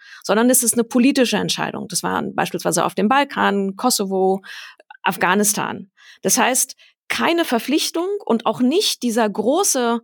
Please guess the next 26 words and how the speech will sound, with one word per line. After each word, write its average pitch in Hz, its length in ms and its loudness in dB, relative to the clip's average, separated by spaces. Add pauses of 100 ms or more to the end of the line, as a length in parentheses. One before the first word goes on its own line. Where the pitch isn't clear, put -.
Zeitdruck, 302 680 0
den 277 240 4
beispielsweise 233 800 0
ein 196 160 0
Einsatz 226 500 0
zur 202 140 -2
Bündnisverteidigung 202 880 -2
erfordert 196 500 -2
hätte. 175 300 -10 (760)
Und 208 200 2
deshalb 285 320 2
hat 269 140 0
sich 254 160 0
die 208 100 -4
nato 214 360 2
nach 226 160 0
dem 381 140 -2
Ende 220 200 0
des 202 160 -2
Kalten 214 260 -2
Krieges, 269 400 -4
als - 200 -2
sie 214 100 2
mehr 294 340 2
und 240 180 -2
mehr 233 480 2